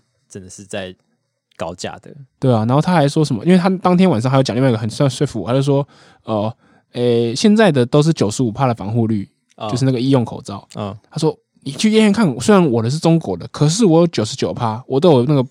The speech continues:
Speaker 2: 我还有检验报告可以看。”
Speaker 1: 对。
Speaker 2: 然后我说：“哦。”然后好像这样子的确是有一个道德上两难哦，就是我给的是一个就是不是我们自己做的，可是如果防护性更好的东西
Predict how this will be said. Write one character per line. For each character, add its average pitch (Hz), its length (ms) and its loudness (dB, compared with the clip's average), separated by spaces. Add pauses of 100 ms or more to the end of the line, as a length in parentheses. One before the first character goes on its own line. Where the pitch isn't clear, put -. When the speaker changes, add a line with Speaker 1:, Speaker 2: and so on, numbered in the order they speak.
Speaker 2:
我 127 120 0
还 151 80 4
有 151 80 4
检 113 160 -6
验 127 120 0
报 127 140 4
告 117 80 0
可 113 80 -4
以 92 60 -8
看。” - 240 -10
Speaker 1:
对。 98 200 -4 (460)
Speaker 2:
然 113 140 -2
后 139 320 2
我 117 100 -6
说 139 160 0
：“哦。” 107 300 -6
然 - 20 -14
后 120 60 -8
好 131 120 -4
像 170 180 -2 (400)
这 - 100 -6
样 151 80 -2
子 135 200 -6 (320)
的 - 120 -4
确 175 120 2
是 165 140 0
有 120 80 2
一 104 40 -2
个 101 160 -4 (560)
道 165 160 0
德 117 80 2
上 131 160 -2
两 95 200 -8
难 87 200 -14
哦， 92 100 -16
就 131 100 -6
是 135 200 -4 (640)
我 123 140 2
给 120 160 0
的 107 100 -2
是 131 180 -4
一 117 120 0
个 107 220 0
就 113 100 -4
是 107 380 -4
不 - 160 -8
是 143 100 2
我 117 80 0
们 101 100 -6
自 - 80 -6
己 113 80 -2
做 104 220 -6
的， 82 80 -14
可 123 80 0
是 139 60 2
如 156 120 0
果 170 120 4
防 127 160 -2
护 165 100 2
性 175 140 0
更 180 180 -2
好 101 160 -8
的 110 160 -14
东 120 140 -4
西 120 140 -6